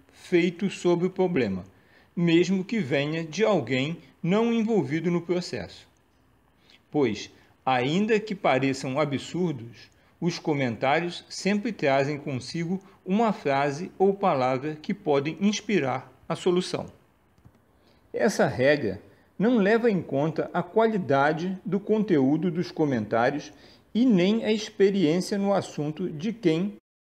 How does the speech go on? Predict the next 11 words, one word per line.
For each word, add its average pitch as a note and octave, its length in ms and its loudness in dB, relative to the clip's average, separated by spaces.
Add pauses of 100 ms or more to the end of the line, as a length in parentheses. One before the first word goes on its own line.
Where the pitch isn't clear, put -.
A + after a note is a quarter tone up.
(180)
fez E3 300 4
o E3+ 80 2
comentário. E3 720 2 (720)
Na F3+ 140 0
verdade, C3+ 720 0 (480)
quanto A#3 320 2
menos A3+ 380 -2
conhecer E3 640 0
do C#3+ 160 0
assunto, E3 480 0
melhor, E3+ 500 0